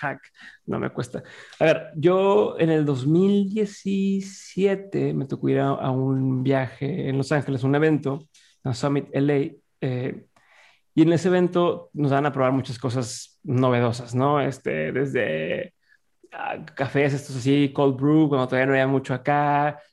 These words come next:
eh, cosas con hongos, eh, no alucinógenos, pero todo este tema de Lion's Mane. Sí nos daban charlas sobre temas de alucinógenos, de la psilocibina,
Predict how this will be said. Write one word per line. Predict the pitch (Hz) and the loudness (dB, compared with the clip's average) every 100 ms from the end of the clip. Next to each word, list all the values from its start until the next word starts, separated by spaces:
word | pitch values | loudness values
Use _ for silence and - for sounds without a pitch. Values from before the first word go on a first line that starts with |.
| _ | _
eh, | 127 123 120 | -2 0 -2
cosas | 123 131 120 | -2 -4 -2
con | 127 135 | 0 4
hongos, | 151 151 147 147 147 143 131 _ _ _ - | 4 4 4 4 4 0 -4 _ _ _ -4
eh, | 127 123 - - | 0 0 -2 -2
no | 147 | 2
alucinógenos, | 156 170 156 160 170 170 165 | 4 4 4 4 4 2 0
pero | 139 131 | 0 0
todo | 135 | 0
este | 123 - | -6 -6
tema | 139 139 | 0 2
de | 127 | 2
Lion's | 131 127 131 131 | 0 -2 -4 -2
Mane. | 135 139 139 135 139 139 _ _ _ | 0 2 2 0 -2 -6 _ _ _
Sí | - 170 | -2 2
nos | 170 156 | 4 4
daban | 160 | 2
charlas | 156 143 151 | 0 0 0
sobre | 151 135 | 0 -2
temas | 131 135 135 | 0 -2 -2
de | |
alucinógenos, | 127 127 131 131 139 131 127 | -4 -4 -4 -2 -2 -2 -2
de | 135 | -2
la | 135 | -2
psilocibina, | 131 131 117 139 147 147 139 135 | -4 -8 -6 -2 0 0 0 -2